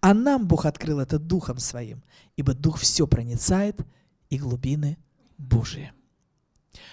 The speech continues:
Когда на пасторском выезде в декабре, а, вот это воздаяние уже тогда прозвучало как слово «наследство», и «ангел наследия», который там был представлен, не буду щас напоминать,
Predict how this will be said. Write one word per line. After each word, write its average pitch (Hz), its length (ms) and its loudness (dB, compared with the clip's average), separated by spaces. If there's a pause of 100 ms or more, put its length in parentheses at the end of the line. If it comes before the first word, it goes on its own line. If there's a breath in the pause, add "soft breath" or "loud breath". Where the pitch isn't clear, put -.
(440 loud breath)
Когда 170 320 2
на 180 120 2
пасторском 165 540 0
выезде 151 300 0
в 131 40 -8
декабре, 139 540 -2 (560)
а, 135 140 -4
вот 143 260 -4
это 160 380 -2 (460)
воздаяние 151 680 0
уже 123 160 -6
тогда 143 260 -4
прозвучало 139 520 -2
как 131 160 -8
слово 135 260 -2
«наследство», 180 560 -2
и 139 160 -6
«ангел 143 340 -4
наследия», 170 540 0
который 131 300 -8
там 127 180 -6
был 131 160 -8
представлен, 190 640 -2 (500 loud breath)
не 143 80 -6
буду 143 180 -2
щас 131 220 0
напоминать, 147 640 -2